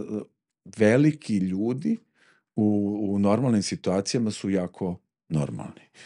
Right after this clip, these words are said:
I ako s-, u normalnim etapama sa njima imaš priliku da sarađuješ, to, to da se družiš, da se voliš, to, to je sad već druga priča i ne, ne idemo u taj deo,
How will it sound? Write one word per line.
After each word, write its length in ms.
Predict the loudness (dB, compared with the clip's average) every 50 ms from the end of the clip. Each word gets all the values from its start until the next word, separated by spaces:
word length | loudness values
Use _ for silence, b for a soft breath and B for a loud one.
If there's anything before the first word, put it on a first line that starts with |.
| b b b b b b
I 160 | 0 2 4
ako 460 | 2 2 0 -2 -4 -4 -2 -4 -6 -8 -10 -8
s-, 260 | -8 -8 -6 -8 -10 -8
u 320 | -6 -4 -2 -2 0 0
normalnim 600 | 2 2 2 2 2 2 2 2 2 2 2 0
etapama 480 | 0 -2 -2 -2 -2 0 0 0 0 0
sa 140 | 0 -2 0
njima 340 | 0 2 2 0 0 -4 -6 b b b b b -2
imaš 160 | -2 -2 2
priliku 300 | 2 2 2 4 2 -2
da 120 | -2 -2
sarađuješ, 760 | -4 -4 -4 -2 0 2 2 2 6 6 6 6 4 0 -8 b b b b b b b _
to, 240 | -2 -2 -2 -2 _ _ _ _ _ _ _ _ _ _ _ _ _ _ _ _ _ _ _ _ _ _ _
to 160 | 6 6 6
da 120 | 6 0
se 140 | -2 -2 -2
družiš, 400 | 2 4 6 6 6 4 2 0
da 120 | 0 0
se 140 | 0 0 4
voliš, 260 | 6 6 6 6 2 0
to, 220 | 0 2 2 2 2
to 160 | 4 4 4
je 80 | 4
sad 160 | 4 2 4 4
već 140 | 4 4
druga 240 | 4 2 4 4 6
priča 360 | 6 6 6 6 4 4 2
i 80 | 2 4
ne, 160 | 4 4 4
ne 180 | 6 8 8 8
idemo 240 | 8 8 8 8 6
u 60 | 6
taj 260 | 6 6 6 6 8
deo, 220 | 8 8 8 6